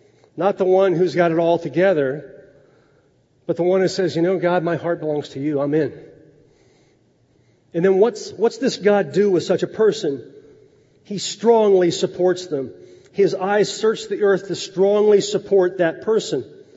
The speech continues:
Imagine waking up today and hearing the God of all creation say your name and say, "Good morning.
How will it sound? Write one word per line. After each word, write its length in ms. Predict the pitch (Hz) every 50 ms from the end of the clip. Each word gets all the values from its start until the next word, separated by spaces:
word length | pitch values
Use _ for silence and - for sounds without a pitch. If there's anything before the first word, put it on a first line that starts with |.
| - - - _ -
Imagine 460 | 190 202 240 247 247 175 190 190 175
waking 380 | 175 196 208 202 202 202 185 185
up 140 | 185 175 180
today 360 | 180 151 147 165 160 165 160
and 100 | 151 135
hearing 280 | 143 190 196 190 180
the 80 | 165 151
God 320 | 127 143 175 170 175 175
of 180 | 180 - - -
all 220 | 196 180 165 170
creation 500 | - - - 160 156 156 151 147 156 147
say 240 | 135 - - 185 180
your 160 | 170 170 170
name 260 | 160 165 165 165 170 160
and 80 | 156
say, 180 | 151 - 190 180
"Good 120 | 160 190 170
morning. 340 | 196 220 254 220 147 107